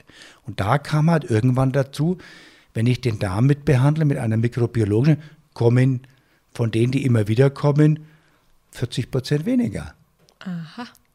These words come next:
Speaker 1: So hat sich das ja im Laufe der Zeit auch, und da habe ich mir überlegt, was kann denn das sein? Bis ich drauf komme, mein Gott, die liegen ja jede Nacht auf ihrer Wirbelsäule drauf. Wenn der Darm entzündet ist,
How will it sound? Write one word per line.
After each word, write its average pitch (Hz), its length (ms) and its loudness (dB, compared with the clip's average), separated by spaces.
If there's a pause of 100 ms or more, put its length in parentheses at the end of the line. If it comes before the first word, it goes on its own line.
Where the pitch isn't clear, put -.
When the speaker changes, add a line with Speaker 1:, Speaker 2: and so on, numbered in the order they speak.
(340)
Speaker 1:
So 127 220 -2
hat 139 100 2
sich 156 100 -2
das 143 200 -2
ja 139 100 -2
im 127 80 0
Laufe 131 220 0
der 131 120 -2
Zeit 131 160 -2
auch, 147 120 -2
und 127 80 0
da 110 80 -4
habe 143 100 -2
ich 135 80 -4
mir 143 100 0
überlegt, 135 280 -4
was - 240 -8
kann 127 200 -4
denn 117 180 -6
das 98 200 -10
sein? 247 380 -4 (320)
Bis 127 160 -4
ich 147 120 -4
drauf 139 200 -4
komme, 120 160 -4 (200)
mein 113 220 -8
Gott, 131 200 -6
die 131 80 -2
liegen 170 440 0
ja 160 120 -2
jede 151 360 -2
Nacht 131 520 -6 (720)
auf 151 280 -4
ihrer 135 300 0
Wirbelsäule 175 540 0
drauf. 175 400 -6
Wenn 147 100 -8
der 139 120 -6
Darm 120 300 -6
entzündet 147 500 0
ist, 233 240 -4